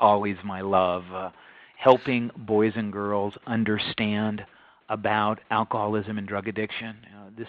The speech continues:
so often, Anna, as you well know, is a disease that's shrouded in silence and secrecy. So helping boys and girls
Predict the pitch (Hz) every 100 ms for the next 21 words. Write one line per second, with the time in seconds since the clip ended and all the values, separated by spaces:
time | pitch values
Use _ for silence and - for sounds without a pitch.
0 | - 120 101 101 107 110 101 107 107 107
1 | 98 107 107 110 110 107 104 101 104 104
2 | - - _ _ _ - 107 107 95 104
3 | 98 98 110 110 107 104 98 - 113 101
4 | 107 107 101 107 - 101 107 107 107 -
5 | - - 113 107 - 113 117 - 113 101
6 | - - - _ _ _ 113 117 113 120
7 | 113 113 110 107 104 104